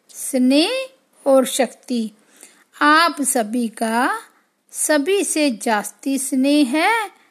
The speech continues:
है ना बाप दादा से? और बाप दादा का मधुबन वालों से विशेष स्नेह रहता है, क्योंकि भले कैसे भी हैं, लेकिन सर्वस्व त्यागी है,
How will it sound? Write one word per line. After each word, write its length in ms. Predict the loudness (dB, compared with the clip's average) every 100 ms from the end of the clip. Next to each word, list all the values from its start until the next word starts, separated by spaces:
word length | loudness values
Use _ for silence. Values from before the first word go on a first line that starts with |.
| _ _ _ _
है 240 | -6 -2 2
ना 220 | 2 2
बाप 280 | 2 2 0
दादा 440 | 2 4 6 4
से? 460 | 2 0 0 -2 -6 _ _ _ _ _ -20 _ _
और 240 | 4 6 4
बाप 420 | 4 4 4 2
दादा 500 | 0 -4 -2 0 -2
का 520 | -2 2 4 4 2
मधुबन 800 | -2 -4 -2 -2 -2 -2 0 0
वालों 460 | 0 -2 -2 -4 -6
से 400 | -6 -4 -2 -4 -10 _ _ -6
विशेष 520 | -6 -4 -2 -2 -2
स्नेह 420 | -4 -4 -4 -4
रहता 380 | -8 -12 _ -2
है, 340 | 0 -2 -6 -12 _ _ _ _ _ _ _
क्योंकि 840 | -6 -4 -4 -6 -4 -2 -2 -4 -8 _ _ _ _ _ 0
भले 340 | 2 2 0
कैसे 600 | -2 -2 -2 -2 -2 -2
भी 300 | -2 -6 -6
हैं, 520 | -4 -2 0 -2 -6 -10 _ _ _
लेकिन 640 | -2 0 0 -2 -4 -4 -8 _ _ _
सर्वस्व 760 | -6 -2 0 0 0 -2 -2
त्यागी 600 | -4 -4 -6 -8 -12 -12
है, 380 | -4 -4 -2 -6